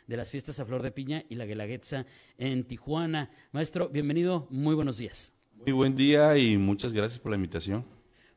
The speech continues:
Speaker 1: Partamos del principio, ¿qué le parece, maestro?
Speaker 2: Claro que
Speaker 1: Porque
Speaker 2: sí.
Speaker 1: de repente, eh,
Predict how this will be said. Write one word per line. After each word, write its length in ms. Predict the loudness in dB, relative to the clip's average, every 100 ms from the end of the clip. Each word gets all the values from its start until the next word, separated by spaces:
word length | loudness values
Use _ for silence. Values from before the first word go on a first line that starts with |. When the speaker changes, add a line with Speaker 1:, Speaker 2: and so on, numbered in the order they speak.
| -4
Speaker 1:
Partamos 460 | -2 0 2 2
del 140 | 2 0
principio, 520 | -2 -2 -4 -4 -2
¿qué 80 | -2
le 80 |
parece, 380 | -2 0 -2 -2
maestro? 240 | -8 -6 -2
Speaker 2:
Claro 160 | -2
que 60 | -2
Speaker 1:
Porque 500 | -2 -2 -2 -4 -10
Speaker 2:
sí. 240 | -20 _ -4
Speaker 1:
de 120 | -2
repente, 960 | -2 -2 -6 -2 -2 0 0 -2 -6 -12 _ _ _
eh, 480 | -8 -8 -6 -10 -12